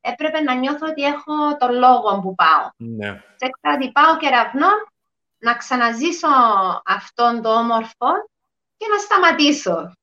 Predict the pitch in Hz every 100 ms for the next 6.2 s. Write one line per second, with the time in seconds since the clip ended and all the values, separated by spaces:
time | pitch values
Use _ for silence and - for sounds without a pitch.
0 | _ - - 104 208 - - - - _
1 | _ _ _ _ 240 254 - - - 370
2 | - - 262 277 285 240 202 185 190 302
3 | 427 349 - - _ - 269 269 254 -
4 | 214 240 - 226 214 196 180 175 _ _
5 | _ - 190 190 180 220 254 - 294 302
6 | 339 381